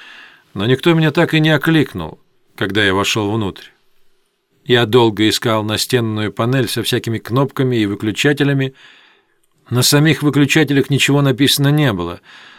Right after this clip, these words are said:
Однако охранники написали рядом на стене краткие обозначения, чтобы не особенно утруждать свою память,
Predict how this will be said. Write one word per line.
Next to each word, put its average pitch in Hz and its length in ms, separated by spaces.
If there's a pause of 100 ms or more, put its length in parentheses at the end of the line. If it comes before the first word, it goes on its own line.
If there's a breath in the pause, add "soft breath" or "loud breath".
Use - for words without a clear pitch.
(340 loud breath)
Однако 160 440
охранники 165 540
написали 151 520
рядом 143 420
на 139 80
стене 160 440
краткие 117 460
обозначения, 107 880 (540)
чтобы 151 320
не 151 60
особенно 139 480
утруждать 131 540
свою 123 360
память, 95 480